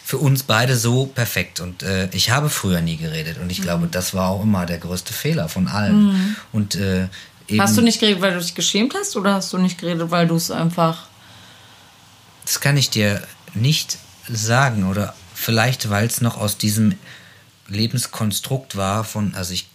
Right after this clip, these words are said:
Speaker 1: wie gesagt, ich komme aus dem, aus dem Dorf, oder
Speaker 2: Mhm.
Speaker 1: vom Dorf, wo alles auch noch ein bisschen länger braucht immer.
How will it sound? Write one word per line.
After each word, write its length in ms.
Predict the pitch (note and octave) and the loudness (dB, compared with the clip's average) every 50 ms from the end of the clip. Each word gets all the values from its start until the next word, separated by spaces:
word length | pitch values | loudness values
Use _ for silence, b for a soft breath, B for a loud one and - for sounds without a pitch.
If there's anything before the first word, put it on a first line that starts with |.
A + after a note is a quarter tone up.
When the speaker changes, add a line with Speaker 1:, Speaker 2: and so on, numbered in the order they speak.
| _ _ - | _ _ -16
Speaker 1:
wie 140 | - F2+ F#2 | -12 -10 -8
gesagt, 260 | F#2 F2+ F#2 F#2+ F#2 | -6 -4 -4 -4 -4
ich 80 | - - | -6 -6
komme 300 | - F#2+ G2 A2 F#2+ E2+ | -6 -4 -4 -2 -2 -2
aus 120 | E2+ E2 | -4 -6
dem, 120 | E2 E2+ D#2+ - - - - - B B B B B B B B B B B _ | -8 -10 -10 -12 -14 -20 -20 -20 B B B B B B B B B B B _
aus 180 | - F2 F2 E2+ | -12 -10 -10 -8
dem 120 | F2 E2+ | -8 -4
Dorf, 460 | - F#2 F#2 G2 G#2+ G#2+ - - - - | -2 0 0 2 0 0 -2 -6 -6 -2
oder 100 | - B3 | 2 4
Speaker 2:
Mhm. 400 | B3+ A#3+ A3+ G#3+ G3+ F#3+ F3+ F3 | 6 8 8 8 6 6 4 4
Speaker 1:
vom 200 | E3+ E3+ E3+ G#2 | 2 2 2 2
Dorf, 320 | G2+ G#2 G2 G#2 G#2 - - B B B B B B | 2 0 0 0 -2 -4 -6 B B B B B B
wo 120 | - C#3+ | -4 -2
alles 260 | - - A2 A#2+ A2+ G#2+ | 0 2 2 2 2 2
auch 100 | G#2 A2 | 0 0
noch 160 | A2 G#2 - | 0 0 0
ein 80 | A2 | 0
bisschen 600 | F#2+ B2 - - - A#2 A2 G#2 G2+ G2 F#2+ F#2 - - - _ _ _ _ _ _ - - - - - - | 0 0 0 0 0 0 0 0 0 0 -2 -4 -8 -12 -20 _ _ _ _ _ _ -16 -10 -8 -8 -6 -4
länger 340 | F#2+ G2+ B2 C#3 D3 C3 B2+ | 0 2 4 4 4 4 2
braucht 500 | A#2 A2+ G2+ G2+ G#2 A2 A2+ - - - | 2 2 2 2 2 2 2 0 -4 -4
immer. 380 | A#2+ A2+ A2+ A2 A2+ A2+ A#2 | -2 0 2 2 2 0 -2